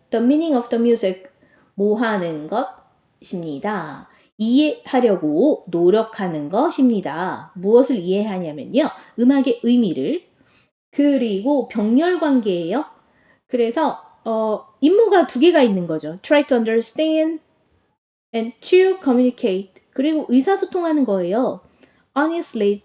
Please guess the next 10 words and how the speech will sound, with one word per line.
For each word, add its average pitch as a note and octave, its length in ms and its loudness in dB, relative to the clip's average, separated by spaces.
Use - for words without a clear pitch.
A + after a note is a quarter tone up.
to C#4+ 160 -2
others. A#3 480 -2
다른 A3+ 400 0
이들과 B3 680 0
정직하게 F3 720 -4
의사소통하는 A3 840 0
것이 C4+ 1500 0
이제 F3+ 180 -2
연주자의 F#3+ 720 2
기본 F#3 400 0